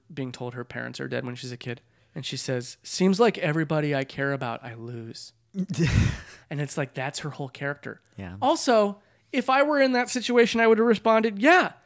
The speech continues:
Speaker 1: And in some cases, you lost them because you crashed a car they were in.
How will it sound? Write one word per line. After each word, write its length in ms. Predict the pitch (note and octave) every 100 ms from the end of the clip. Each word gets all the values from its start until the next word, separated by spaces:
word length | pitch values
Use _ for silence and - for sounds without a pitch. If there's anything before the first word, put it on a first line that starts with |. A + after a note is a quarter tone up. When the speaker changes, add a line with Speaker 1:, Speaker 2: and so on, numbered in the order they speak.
| _ _
Speaker 1:
And 140 | B3+ A#3+
in 80 | A#3
some 300 | - C#4 F4
cases, 560 | D#4+ C#4 - E4+ D#4 - _ _ _
you 220 | G#3+ C4
lost 320 | B3+ C4+ C#4+
them 160 | D4+ C#4
because 400 | B3+ - C4 G3+
you 120 | C4+
crashed 560 | - - B3 C#4 - -
a 60 | -
car 420 | - C#4 E4 F4+
they 160 | B3+
were 240 | D#3 C3+ A#2
in. 140 | D2+